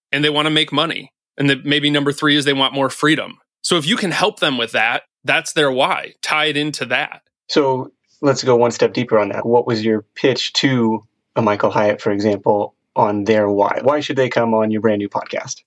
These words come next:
Speaker 1: Absolutely. So I reached out to Michael Hyatt's team 'cause he's really good. He's really, this is something that's always inspired both Pat and myself about Michael, is, like, his team is really efficient and he builds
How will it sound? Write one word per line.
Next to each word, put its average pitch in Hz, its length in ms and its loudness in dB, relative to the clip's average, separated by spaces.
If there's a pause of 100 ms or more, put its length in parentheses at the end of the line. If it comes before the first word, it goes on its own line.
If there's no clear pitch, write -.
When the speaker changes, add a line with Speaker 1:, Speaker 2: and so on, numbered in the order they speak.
(180)
Speaker 1:
Absolutely. 131 520 -2
So 143 340 2
I 147 600 2
reached 151 240 -2
out 165 120 2
to 160 60 -4
Michael 151 220 2
Hyatt's 143 480 0
team 156 460 2 (340)
'cause 131 160 -2
he's 127 140 -2
really 123 280 2
good. 123 220 2
He's 120 240 -4
really, 117 260 2
this 123 140 -4
is - 40 -6
something 123 240 -2
that's 117 140 -2
always 117 320 0 (100)
inspired 120 440 0
both 117 220 -2 (140)
Pat 117 320 0
and 131 160 2
myself 113 360 0
about 113 220 0
Michael, 120 320 -2
is, 110 100 -2
like, 110 180 0
his 123 220 -2
team 131 260 0
is 113 160 -4
really 117 260 2
efficient 120 380 -2
and 110 80 -8
he 117 60 -10
builds 117 340 0